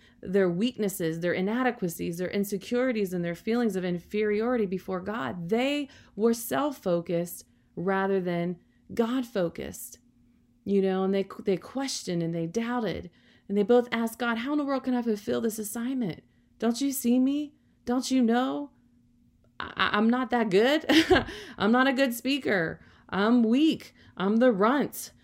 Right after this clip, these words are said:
Why me? You know? And it's interesting because in both of these stories,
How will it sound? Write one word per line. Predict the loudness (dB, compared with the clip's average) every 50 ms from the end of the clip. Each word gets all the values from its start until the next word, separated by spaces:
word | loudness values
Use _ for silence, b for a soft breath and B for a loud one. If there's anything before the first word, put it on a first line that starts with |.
| b _
Why | -2 2 4 4 4 4 4
me? | 4 4 4 4 4 2 2 0 -2 -6 -10 -14 _ _ _ _ _ _ _ -4
You | 0 2 4
know? | 4 4 2 0 0 -2 -2 -4 -8 _ _ _ _ _ _ _ _ _ _ _ _ _ -4 2
And | 4 4 4
it's | 4 4
interesting | 2 0 0 -2 -6 -4 -2 -2 0 0
because | -2 -2 0 0 0 0 0
in | 0
both | 2 2 0 0 0 -2
of | -2
these | 0 0 0 -2 -2 -6 -8 -12 -12
stories, | -12 -12 -4 -2 0 0 0 0 0 -2 -2 -2 -4 -6 b